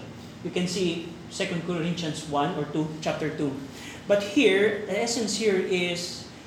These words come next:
that's the spiritual environment of a biblical church. That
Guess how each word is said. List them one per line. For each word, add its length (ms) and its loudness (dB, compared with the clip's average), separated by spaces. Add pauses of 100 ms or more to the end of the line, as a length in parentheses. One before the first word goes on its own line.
that's 320 -2
the 240 4
spiritual 800 0
environment 1120 0
of 80 -10
a 160 -6
biblical 560 -4
church. 480 -8 (800)
That 160 -4